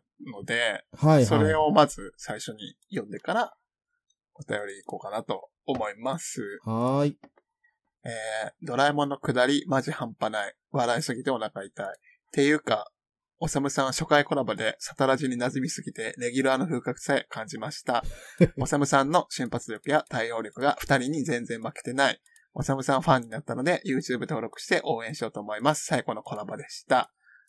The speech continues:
Speaker 1: とのことです。ありがとうございます。
Speaker 2: ありがとうございます。いやー、嬉しいですね。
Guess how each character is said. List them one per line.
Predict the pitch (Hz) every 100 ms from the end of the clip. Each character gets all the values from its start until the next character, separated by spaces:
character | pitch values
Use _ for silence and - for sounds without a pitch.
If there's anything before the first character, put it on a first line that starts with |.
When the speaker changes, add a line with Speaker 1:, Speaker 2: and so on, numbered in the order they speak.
| _
Speaker 1:
と | -
の |
こ | 117
と | 113
で | 120
す。 | 165 -
あ |
り | 120
が | 113
と | 117
う |
ご | 110
ざ | 120
い | 113
ま | 117 117 113 113 113
す。 |
Speaker 2:
あ | 135
り | 139
が | 139
と | 143
う | 131
ご | 123
ざ | 131
い |
ま | 131 131
す。 | 143 135 135 131
い | 120
や | 120 117
ー、 | 117
嬉 | 117 -
し |
い | 113
で | 104
す | 101
ね。 | 104 113 107 -